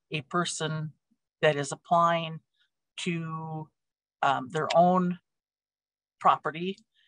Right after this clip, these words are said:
And so um, without compensation, okay? Now, this little note here about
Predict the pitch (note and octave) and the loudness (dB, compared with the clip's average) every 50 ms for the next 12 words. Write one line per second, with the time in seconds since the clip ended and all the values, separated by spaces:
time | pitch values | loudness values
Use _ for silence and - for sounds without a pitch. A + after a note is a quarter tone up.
0 | _ _ _ - - D#3 D3+ D3+ D3 - - - D#3+ D3+ D#3 D3+ D3+ D#3 D#3 D3 | _ _ _ -6 -4 -4 -2 -2 -4 -6 0 2 4 4 4 4 2 2 0 -2
1 | C3+ - _ _ _ _ _ _ _ - - C#3+ D3 C3+ C3+ C3+ C3 - _ - | -6 -12 _ _ _ _ _ _ _ -6 -4 -2 -2 -2 -2 -4 -6 -10 _ -6
2 | E3+ D#3+ F#3 F3 - D#3 D#3+ E3+ E3 - - - F3 D#3+ D3+ - D#3+ D3+ D3 - | 2 2 2 4 6 6 8 8 6 6 0 -2 0 0 0 -2 -8 -12 -10 -6
3 | - D#3 C#3+ C3+ - - - - - - _ _ _ _ _ _ _ _ _ _ | -4 -4 -4 -2 -4 -6 -8 -10 -18 -20 _ _ _ _ _ _ _ _ _ _
4 | _ _ - - E3+ F#3+ G#3+ - _ _ _ _ - _ _ _ - - E3 D#3+ | _ _ 0 2 2 2 2 0 _ _ _ _ -20 _ _ _ -2 4 6 8
5 | D#3 D#3+ D3+ C#3 - _ _ _ - D3+ F3+ F3 - - F#3+ F3 E3 E3 F3+ F#3 | 8 8 6 2 -6 _ _ _ -4 0 0 0 2 2 0 0 2 2 4 4
6 | F#3 F#3 F3+ - F3+ E3+ D3+ D3+ D3+ D3 D3 D3 D3 - - | 4 2 0 -2 -2 0 0 0 2 4 4 4 4 2 -2